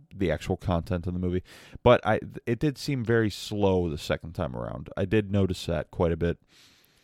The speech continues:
Um, so, yeah, I don't know. I, I'm not really sure if it's a movie that I would rewatch very often, but I would definitely rewatch it again. Um, I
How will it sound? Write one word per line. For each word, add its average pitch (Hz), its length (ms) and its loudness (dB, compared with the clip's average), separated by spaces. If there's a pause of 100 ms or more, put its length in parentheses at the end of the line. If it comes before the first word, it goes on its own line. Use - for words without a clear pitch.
(920)
Um, 135 500 2
so, 196 380 0
yeah, 196 200 0
I 160 40 0
don't 190 120 -2
know. 151 140 4
I, 135 220 2
I'm 151 80 0
not 160 100 0
really 156 220 2
sure 131 600 2
if 107 220 0
it's 113 160 0
a 107 60 0
movie 107 300 4
that 98 200 4
I 101 80 6
would 95 160 4
rewatch 95 720 2
very 98 400 4
often, 107 460 0
but 110 100 4
I 95 60 6
would 98 160 2
definitely 104 400 2
rewatch 90 600 0
it - 140 0
again. 101 760 -4 (100)
Um, 90 500 0
I 95 380 2